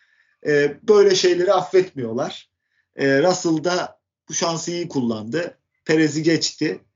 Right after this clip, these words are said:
Hamilton da çok stabil, iyi bir yarış çıkardı. Yani Hamilton'la Verstappen'i dediğin gibi, Verstappen'i son turda kamera çekti.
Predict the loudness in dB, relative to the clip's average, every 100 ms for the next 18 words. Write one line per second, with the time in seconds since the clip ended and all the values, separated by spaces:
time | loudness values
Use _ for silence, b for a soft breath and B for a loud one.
0 | _ _ _ -4 0 0 0 0 0 0
1 | -2 -4 -2 -2 -2 -4 -2 0 2 2
2 | 0 -4 -6 -4 -6 -4 -6 -6 _ _
3 | _ _ _ _ -4 -2 0 2 2 2
4 | 2 2 0 0 0 0 0 2 2 2
5 | -4 -4 -6 -6 -2 -2 -2 -2 -2 -2
6 | 0 0 -2 -2 -2 -2 -2 -2 0 -4
7 | -6 -12 -14